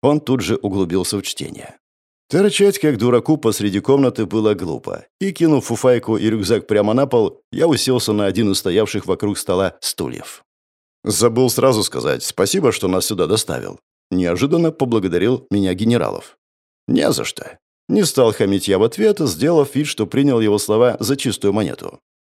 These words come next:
«Как добрались?» «Просто шикарно. Алина тебе привет передает». «С ней как, нормально? Крыша не едет больше?» поинтересовался я. «Просто замечательно все». Владимир, отвернувшись от карт, подошел к столу. «Волков как?»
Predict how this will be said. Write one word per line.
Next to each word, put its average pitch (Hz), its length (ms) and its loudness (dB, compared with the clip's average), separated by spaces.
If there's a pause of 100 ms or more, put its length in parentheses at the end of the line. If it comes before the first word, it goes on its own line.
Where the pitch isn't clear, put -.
«Как 87 220 -4
добрались?» 120 540 2 (520)
«Просто 180 380 2
шикарно. 147 640 0 (140)
Алина 160 360 0
тебе 123 240 -2
привет 117 320 0
передает». 69 540 -6 (220)
«С - 160 -4
ней 107 180 2
как, 101 240 2
нормально? 95 560 -2
Крыша 123 320 -2
не 92 100 0
едет 143 260 0
больше?» 65 420 -8 (220)
поинтересовался 107 800 0
я. 62 300 -10 (300)
«Просто 110 440 0
замечательно 101 720 -2
все». - 300 -10 (380)
Владимир, 131 560 0
отвернувшись 113 680 0
от 92 140 -4
карт, 135 340 -2 (120)
подошел 131 400 0
к - 60 -8
столу. - 400 -8 (380)
«Волков 101 400 0
как?» 110 300 -2